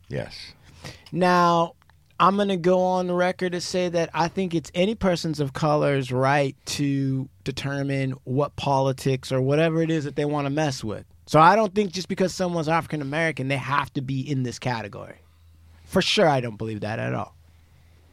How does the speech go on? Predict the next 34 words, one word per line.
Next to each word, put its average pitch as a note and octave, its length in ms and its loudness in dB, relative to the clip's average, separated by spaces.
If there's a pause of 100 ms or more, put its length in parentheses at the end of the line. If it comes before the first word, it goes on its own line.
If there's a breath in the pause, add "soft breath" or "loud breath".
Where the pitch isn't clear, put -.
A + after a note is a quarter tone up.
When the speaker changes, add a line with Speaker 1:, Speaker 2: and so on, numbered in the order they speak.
(1000 soft breath)
Speaker 2:
Same F#3+ 380 2
token, C#3+ 480 2 (380)
that F3 160 6
doesn't F3+ 220 4
mean F3 160 2
everybody's D#3+ 400 2
gotta D3 200 2
like E3 240 0
'em A#2+ 140 -2
either. D#3 300 -2 (800)
So, C#3 280 4
like, C3+ 320 4
if B2 100 4
you D#3+ 300 6 (800 soft breath)
just - 260 0
choose G#3 600 6
to E3+ 120 -2
stand G3 480 -2
in F3 140 -4
a E3 60 -2
different E3+ 460 0
direction, D#3+ 640 2
f-, - 260 -8
good A3 180 6
for - 160 -2
you. C#4 220 6
Welcome G3+ 360 2
to A#3 140 0
America. A3+ 400 -2
That's D3 240 -2
what F3+ 140 -6
you F3+ 80 -6
can D3+ 160 -4
do. C4 220 0